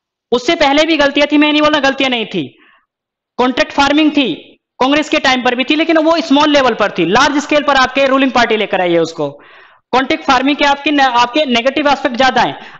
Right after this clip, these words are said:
अगर आपको contract farming करनी थी तो गांव के सरपंच से agreement करते, तो उसके बाद में उसका चेहरा तो नजर आता ना कि हाँ, इसने मुझे agreement करने के लिए म-, मजबूर किया था, जब ये vote मांग रहा है तो मैं इससे जवाब मांगूंगा।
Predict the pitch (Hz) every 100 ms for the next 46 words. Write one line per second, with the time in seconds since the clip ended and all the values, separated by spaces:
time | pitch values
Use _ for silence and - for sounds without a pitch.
0 | - 240 285 294 302 269 285 285 254 262
1 | 285 277 285 285 294 262 269 - 269 311
2 | 302 294 285 269 269 247 240 254 277 254
3 | 269 247 262 269 285 262 247 277 294 269
4 | 254 233 262 277 202 - - 226 269 262
5 | 285 269 294 294 277 254 269 233 247 254
6 | 240 240 233 233 233 233 214 208 214 226
7 | - 233 220 269 262 277 214 262 277 269
8 | 262 254 262 262 254 220 226 214 196 180
9 | 160